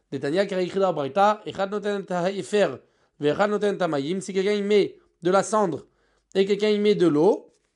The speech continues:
bien que c'est pas quelque chose qui est censé être pétri, c'est comme l'encre un peu. Ha'acharon chayav, dit Rabbi, c'est le dernier, il est chayav selon l'avis de Rabbi, et Rabbi aussi, Rabbi de Omer, Ratchi Gavel. Rabbi aussi, Rabbi il dit, même dans ce cas-là, c'est que quand il mélange.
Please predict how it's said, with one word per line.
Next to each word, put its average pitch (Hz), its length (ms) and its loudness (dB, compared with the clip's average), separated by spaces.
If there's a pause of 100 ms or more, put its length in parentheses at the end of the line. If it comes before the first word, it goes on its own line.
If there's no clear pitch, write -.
(140)
bien 185 240 0
que - 80 -8
c'est 185 100 0
pas 190 160 0
quelque 175 220 -6
chose 190 180 -4
qui 175 120 -4
est 165 40 -2
censé 160 280 -6
être - 200 -4
pétri, 254 440 -4 (680)
c'est - 160 -8
comme 180 240 0
l'encre 240 240 -2
un 156 80 -2
peu. 208 320 2 (380)
Ha'acharon 165 560 0
chayav, 190 460 0 (360)
dit 180 100 -8
Rabbi, 185 460 0
c'est 165 220 -4
le 170 100 0
dernier, 180 280 0
il 190 80 -2
est 175 100 -4
chayav 175 260 0
selon 190 200 -2
l'avis 170 160 -2
de 156 60 -6
Rabbi, 156 440 0
et 170 60 -6
Rabbi 151 180 0
aussi, 160 160 -4
Rabbi 180 260 2
de 175 80 2
Omer, 185 260 2
Ratchi 208 320 0
Gavel. 147 280 2
Rabbi 147 160 0
aussi, 170 140 -6
Rabbi 175 200 0
il 175 160 2
dit, 185 120 -2
même 202 160 2
dans 190 100 0
ce 185 40 -10
cas-là, 185 200 2
c'est 202 120 -8
que 185 60 -8
quand 185 140 -4
il 190 100 2
mélange. 139 380 -2